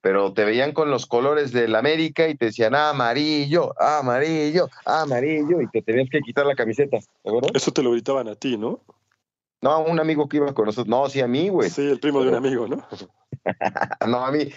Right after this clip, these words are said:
Speaker 1: eso sí me tocó a mí. Pues ya nos vamos. Fuerte abrazo, Hugo. Que, que te
Speaker 2: Gracias, Beto, ¿eh?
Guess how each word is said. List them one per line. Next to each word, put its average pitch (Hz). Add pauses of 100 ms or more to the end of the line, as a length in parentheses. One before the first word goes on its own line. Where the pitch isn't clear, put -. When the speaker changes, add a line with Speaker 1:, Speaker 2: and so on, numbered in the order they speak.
(120)
Speaker 1:
eso 147
sí 143
me 139
tocó 113
a -
mí. 127
Pues -
ya 208
nos 190
vamos. 185 (200)
Fuerte 185
abrazo, 175
Hugo. 170 (180)
Que, 127
que 127
te 123
Speaker 2:
Gracias, 135
Beto, 131
¿eh? 170